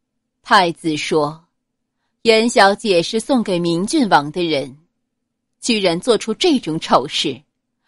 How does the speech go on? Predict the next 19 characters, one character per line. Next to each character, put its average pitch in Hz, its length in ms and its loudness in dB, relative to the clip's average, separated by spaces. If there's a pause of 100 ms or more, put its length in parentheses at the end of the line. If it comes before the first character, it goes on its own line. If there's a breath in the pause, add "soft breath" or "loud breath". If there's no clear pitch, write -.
(200)
她 208 140 0
不 302 280 0
想 180 220 -4
再 190 140 -6
看 226 220 -2
到 165 200 2
你。 143 320 -8 (1080)
这 208 220 2
三 190 280 -2
样 160 180 -2
东 160 240 0
西， 139 360 -10 (540)
你 202 160 -4
自 277 320 0
己 202 240 -4
选 175 300 2
一 156 140 -10
样 180 220 2
吧。” - 360 -2